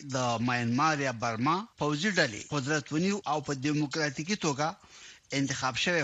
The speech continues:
حکومت یې راچپه کړ، په هغه هیواد کې د بې ځایه شوو خلکو شمیر دوه چنده زیات شو. په مجموعي ډول دا وخت څه باندې اته سوه زره خلک بې ځایه شوي دي. د ملګرو ملتونو د مهاجرینو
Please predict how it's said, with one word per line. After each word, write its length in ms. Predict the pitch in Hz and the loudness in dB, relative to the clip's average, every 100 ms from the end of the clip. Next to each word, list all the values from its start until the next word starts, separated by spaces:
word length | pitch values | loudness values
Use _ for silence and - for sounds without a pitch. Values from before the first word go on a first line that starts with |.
| 123 | 0
حکومت 360 | 120 156 147 | -2 0 0
یې 240 | 131 - 117 | -2 -4 -4
راچپه 380 | 123 117 - 160 - | -2 -4 -2 -2 0
کړ، 140 | 185 - - | -6 -6 -6
په 60 | 160 151 | -2 0
هغه 180 | 147 131 | 0 0
هیواد 280 | 127 139 170 - | 2 2 0 0
کې 100 | 175 180 - | -6 -6 -6
د 20 | 139 | -4
بې 100 | 135 127 | -2 0
ځایه 180 | 127 123 | 0 0
شوو 180 | 196 165 131 | 0 0 0
خلکو 240 | 139 131 123 | -2 -2 -2
شمیر 260 | - 135 143 127 | 0 0 0 0
دوه 100 | 160 - | -2 2
چنده 280 | 160 156 160 139 120 | 2 2 0 -2 0
زیات 220 | 143 - - | 0 0 -2
شو. 140 | 107 - - - | -2 -6 -10 -2
په 60 | 139 | 0
مجموعي 400 | 143 127 147 175 180 | 0 2 2 2 2
ډول 220 | 139 110 92 - 117 117 | 0 -2 -6 -12 -8 0
دا 120 | 135 143 | 2 4
وخت 180 | 165 - 160 | 2 -2 -4
څه 60 | 139 | 2
باندې 340 | 151 156 151 160 - 147 | 4 4 0 -2 -4 -4
اته 160 | 208 - | -2 -2
سوه 160 | 151 131 | 0 0
زره 180 | 135 123 - | 0 0 0
خلک 220 | 143 131 - - | -2 -2 -6 -2
بې 100 | 139 131 | 0 2
ځایه 160 | 127 123 | 2 2
شوي 200 | 139 117 104 | 0 -2 -6
دي. 100 | 101 - _ _ - - | -12 -14 _ _ -14 -2
د 20 | 135 | 0
ملګرو 360 | 147 147 190 233 208 | 2 0 2 4 2
ملتونو 500 | 180 160 139 175 185 | 2 0 0 2 2
د 160 | 156 143 | 2 2
مهاجرینو 600 | 135 127 120 131 156 170 | 2 0 -2 0 2 2